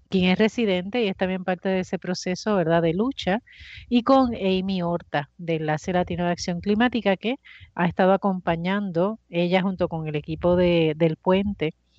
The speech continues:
han estado acompañando a las comunidades, orientando y buscando los recursos, ¿verdad?, que puedan orientar y dar curso a esta lucha. Eh, pero con Sari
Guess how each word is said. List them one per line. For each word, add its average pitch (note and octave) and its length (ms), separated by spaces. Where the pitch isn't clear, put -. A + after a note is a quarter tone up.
han F3 160
estado F3+ 460
acompañando F3 760
a F3 40
las E3+ 160
comunidades, G3+ 720
orientando F#3 760
y F#3+ 60
buscando E3+ 480
los G3 120
recursos, G3+ 680
¿verdad?, D#3+ 340
que F#3 160
puedan F3 480
orientar F3+ 680
y G#3+ 80
dar E3+ 220
curso F#3 520
a E3 140
esta E3 320
lucha. C#3 420
Eh, F#3 440
pero B3+ 240
con A#3 240
Sari A#3 480